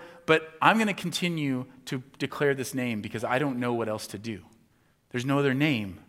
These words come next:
that is worthy." So they're not defiant about the way they are treated. They're saying they can't disobey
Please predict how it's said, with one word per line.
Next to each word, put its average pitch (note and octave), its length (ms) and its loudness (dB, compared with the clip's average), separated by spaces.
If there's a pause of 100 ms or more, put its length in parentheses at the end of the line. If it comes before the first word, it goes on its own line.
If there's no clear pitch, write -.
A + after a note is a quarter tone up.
(240)
that B2 80 -8
is A#2+ 100 -4
worthy." C#3+ 360 -2 (2250)
So C3 120 -4
they're C#3 80 4
not F3 160 4
defiant D#3 560 0
about B2+ 220 0
the C3+ 60 -6
way C3+ 140 2
they B2+ 100 0
are A2 80 -2
treated. G#2+ 640 -6
They're B2 140 -6
saying C#3 400 -6
they A2 80 -6
can't C#3 400 -8
disobey A2 680 -8